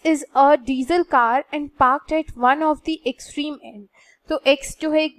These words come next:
डीजल कार है और किसी एक्सट्रीम एंड पे है, तो यानी कि एक्स या तो यहाँ पर होगा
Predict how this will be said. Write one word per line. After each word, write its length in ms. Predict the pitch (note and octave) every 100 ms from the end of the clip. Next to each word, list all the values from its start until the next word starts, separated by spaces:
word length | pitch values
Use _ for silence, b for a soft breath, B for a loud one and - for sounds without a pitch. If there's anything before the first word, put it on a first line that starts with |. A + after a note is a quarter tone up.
| G3+
डीजल 360 | A#3+ A#3 D4
कार 280 | D4+ C4+ B3+
है 60 | C#4
और 220 | - D4+
किसी 260 | C4+ D4+ D#4
एक्सट्रीम 440 | D#4 - D#4 D#4
एंड 160 | D4+ C#4+
पे 140 | C#4 C4+
है, 60 | C4+ _ _ -
तो 60 | D#4
यानी 420 | C#4+ A#3 A#3+ C#4+
कि 180 | D4+ D#4+ B3
एक्स 260 | C4+ -
या 140 | C4+ A#3+
तो 120 | C4
यहाँ 260 | B3+ A3+ A3
पर 140 | C4 C#4+
होगा 280 | D#4 F4+